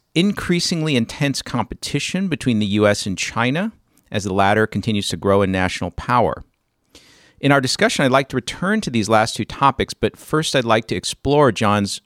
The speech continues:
realist perspective in more detail. So,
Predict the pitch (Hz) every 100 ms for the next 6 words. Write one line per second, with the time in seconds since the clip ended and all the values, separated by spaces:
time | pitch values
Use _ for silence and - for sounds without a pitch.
0 | - 107 110 120 117 - - 101 - 113
1 | - - 90 92 - _ _ _ 104 101
2 | 98 90 78 95 - - 55 - _ _
3 | _ _ _ _ _ - - - - _
4 | _ - 143